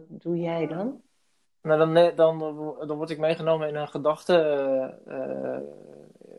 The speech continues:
Speaker 2: op gedachtenschip, om het maar zo te zeggen. En dan
Speaker 1: <laughs>
Speaker 2: word ik ver weggevoerd.
Speaker 1: Ja.
Speaker 2: En dan op een gegeven moment dan denk ik van, "Oh, maar ik zat toch op een kussentje?"
Speaker 1: Ja, ik ging toch, ik ging toch met
Speaker 2: Ja.
Speaker 1: aandacht bij mijn ademhaling zijn en,
Speaker 2: Ja.
Speaker 1: en niet op dit schip wegvaren. Ja.
Speaker 2: Ja.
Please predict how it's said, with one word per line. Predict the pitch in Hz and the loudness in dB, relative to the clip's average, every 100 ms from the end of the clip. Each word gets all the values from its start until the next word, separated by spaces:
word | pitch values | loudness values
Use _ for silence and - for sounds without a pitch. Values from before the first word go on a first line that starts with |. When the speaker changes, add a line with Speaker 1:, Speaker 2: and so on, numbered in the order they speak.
| - | -14
Speaker 2:
op | 147 139 | -10 -10
gedachtenschip, | - 151 151 - 180 - - 185 | -4 4 4 6 4 4 4 4
om | 160 | 4
het | 156 | -4
maar | 151 | -2
zo | 151 160 | 0 -2
te | 135 | -2
zeggen. | 160 151 147 | -2 -2 -4
En | 143 | -2
dan | 147 | 4
Speaker 1:
<laughs> | - | 4
Speaker 2:
word | 151 151 | 2 -4
ik | - | -8
ver | 139 - 175 160 | -8 4 6 8
weggevoerd. | 175 180 185 196 202 226 - - | 8 6 2 6 4 4 -4 2
Speaker 1:
Ja. | 190 - - | 2 2 2
Speaker 2:
En | 170 | 2
dan | 170 | 4
op | 170 | 0
een | 165 | 0
gegeven | 185 185 175 | 0 0 0
moment | 175 175 | -2 0
dan | 175 | -2
denk | 170 170 | 0 -2
ik | 160 | -4
van, | 170 | 2
"Oh, | 175 | 4
maar | 160 | 4
ik | 151 | -2
zat | - 185 | -4 -8
toch | 165 | -8
op | - | -10
een | |
kussentje?" | 147 180 - - 131 175 _ - | -6 -6 -6 -14 -14 -14 _ 4
Speaker 1:
Ja, | 233 233 - - - | 6 6 -2 -10 -2
ik | 185 175 | 0 2
ging | - 208 | 8 8
toch, | 208 180 - | 8 6 6
ik | 214 | 4
ging | - 269 - | 6 6 8
toch | 226 | 8
met | 214 | 10
Speaker 2:
Ja. | - 220 | 10 8
Speaker 1:
aandacht | 220 233 233 202 | 10 8 6 6
bij | 208 | 8
mijn | 226 | 8
ademhaling | 214 233 175 160 160 170 | 8 8 8 8 8 6
zijn | 170 175 247 | 8 10 12
en, | 190 190 | 12 10
Speaker 2:
Ja. | 180 | 8
Speaker 1:
en | 185 202 | 8 10
niet | 247 | 10
op | 202 | 10
dit | 185 208 | 8 4
schip | - 262 254 | 6 6 6
wegvaren. | 165 170 - 151 147 147 180 - | 2 2 -4 -4 -2 0 -2 0
Ja. | 180 | 6
Speaker 2:
Ja. | 180 165 | 6 6